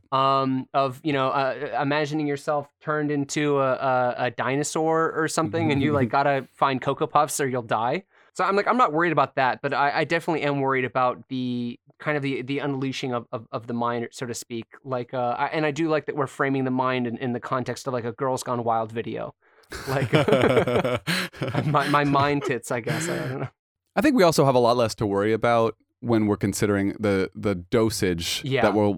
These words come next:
Speaker 2: that we'll be taking, especially considering that this is a micro dose. I think that assumedly the effects will be much tamer.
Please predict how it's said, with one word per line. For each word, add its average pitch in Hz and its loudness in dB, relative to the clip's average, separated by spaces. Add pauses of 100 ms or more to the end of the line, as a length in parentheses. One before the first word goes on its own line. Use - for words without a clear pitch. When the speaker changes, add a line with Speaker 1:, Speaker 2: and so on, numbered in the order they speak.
Speaker 2:
that 107 4
we'll 104 2
be 98 0
taking, 82 -2
especially 120 -2
considering 110 0
that 92 -2
this 92 -4
is 92 -2
a 95 0
micro 98 2
dose. 85 0 (400)
I 120 2
think 147 2 (100)
that 117 2 (360)
assumedly 120 2
the 101 2
effects 95 0
will 107 2
be 90 -2 (240)
much 98 -4
tamer. 82 -2